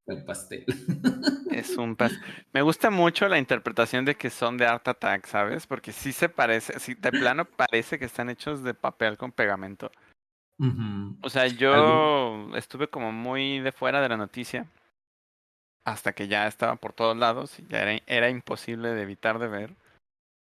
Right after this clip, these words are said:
Speaker 2: Y decía, bueno, pero si yo quiero hacer,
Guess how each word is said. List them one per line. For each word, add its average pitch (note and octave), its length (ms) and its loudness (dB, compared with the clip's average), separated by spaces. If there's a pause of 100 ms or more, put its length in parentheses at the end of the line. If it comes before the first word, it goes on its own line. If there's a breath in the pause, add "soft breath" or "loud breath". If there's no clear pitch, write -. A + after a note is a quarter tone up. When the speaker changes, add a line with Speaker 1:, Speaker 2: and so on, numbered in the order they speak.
(220)
Speaker 2:
Y A#2+ 120 -4
decía, A#2 200 0
bueno, C3 220 0
pero B2 320 0 (1040)
si - 260 -8
yo C#3 220 2
quiero D#3+ 260 4
hacer, B2+ 480 2